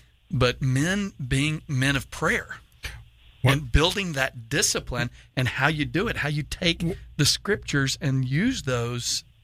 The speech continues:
Speaker 1: as your language of prayer.
Speaker 2: Well, it's like you say in your book, men, they, they don't feel like praying. They don't. I mean, and if they don't feel like it, they're not gonna do it. And so one of the things that struck me was how you, uh,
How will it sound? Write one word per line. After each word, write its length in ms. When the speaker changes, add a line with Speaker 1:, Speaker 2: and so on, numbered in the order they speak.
Speaker 1:
as 240
your 220
language 880
of 140
prayer. 480
Speaker 2:
Well, 140
it's 160
like 240
you 260
say 220
in 100
your 80
book, 280
men, 460
they, 220
they 180
don't 220
feel 280
like 240
praying. 420
They 100
don't. 380
I 60
mean, 240
and 220
if 160
they 120
don't 200
feel 200
like 220
it, 100
they're 80
not 240
gonna 200
do 300
it. 200
And 160
so 280
one 340
of 100
the 80
things 380
that 120
struck 280
me 200
was 180
how 240
you, 560
uh, 300